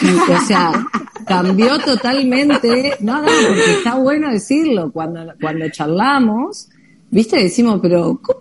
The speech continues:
Speaker 1: hicimos esto en este momento?". Bueno, vas cambiando también.
Speaker 2: Claro,
Speaker 1: Y
Speaker 2: pero no lo haces ahora, hoy.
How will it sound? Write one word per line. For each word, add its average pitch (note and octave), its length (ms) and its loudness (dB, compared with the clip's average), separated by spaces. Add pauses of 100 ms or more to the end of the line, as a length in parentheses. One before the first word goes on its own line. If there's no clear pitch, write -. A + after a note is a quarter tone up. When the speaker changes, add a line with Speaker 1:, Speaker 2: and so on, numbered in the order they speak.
Speaker 1:
hicimos A#4+ 480 0 (180)
esto A#4+ 180 0
en C#4+ 120 2
este D4 200 0
momento?". C#4 460 2
Bueno, C4+ 400 -2
vas G#3+ 200 -2
cambiando C4 640 0
también. G#3 560 0 (760)
Speaker 2:
Claro, G#3 300 4
Speaker 1:
Y - 20 4
Speaker 2:
pero F3 160 4
no C4+ 100 0
lo F4 80 -8
haces D#4+ 300 -6
ahora, D#4+ 640 -4 (300)
hoy. B3 480 0